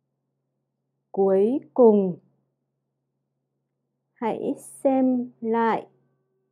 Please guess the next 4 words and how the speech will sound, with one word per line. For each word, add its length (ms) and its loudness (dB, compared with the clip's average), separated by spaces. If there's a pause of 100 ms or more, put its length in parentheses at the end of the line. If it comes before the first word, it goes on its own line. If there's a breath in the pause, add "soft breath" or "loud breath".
(800)
với 580 -2 (160)
phụ 460 -2
đề 440 -2 (760)
tiếng 520 -2